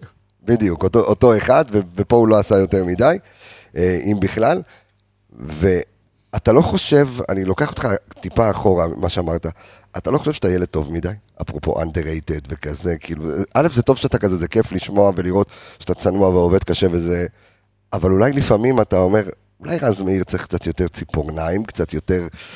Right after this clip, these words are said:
אה, הם-", כי אין לך לובי. אתה מבין? זאת אומרת, אתה מקבל כביכול so called לובי מאיתנו, ואתה יודע, אנחנו לא מכירים, אנחנו לא חברים, ו-,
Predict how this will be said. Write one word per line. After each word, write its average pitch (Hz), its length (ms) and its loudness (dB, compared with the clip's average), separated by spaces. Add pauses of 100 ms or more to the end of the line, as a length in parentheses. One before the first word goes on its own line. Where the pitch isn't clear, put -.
(300)
אה, 87 420 -2
הם-", 87 120 -4 (140)
כי - 160 -2
אין 156 120 2
לך 165 220 0
לובי. 87 300 2 (480)
אתה 87 100 -4
מבין? 117 120 2
זאת 151 100 2
אומרת, 131 220 6
אתה 156 100 4
מקבל 170 360 4
כביכול 143 480 4 (100)
so 143 260 4
called 139 160 4
לובי 135 200 4
מאיתנו, 131 480 2
ואתה 127 140 2
יודע, 139 100 6
אנחנו 113 240 0 (320)
לא 90 120 2
מכירים, 160 500 2
אנחנו 113 220 2
לא 123 60 4
חברים, 147 560 2
ו-, 131 100 6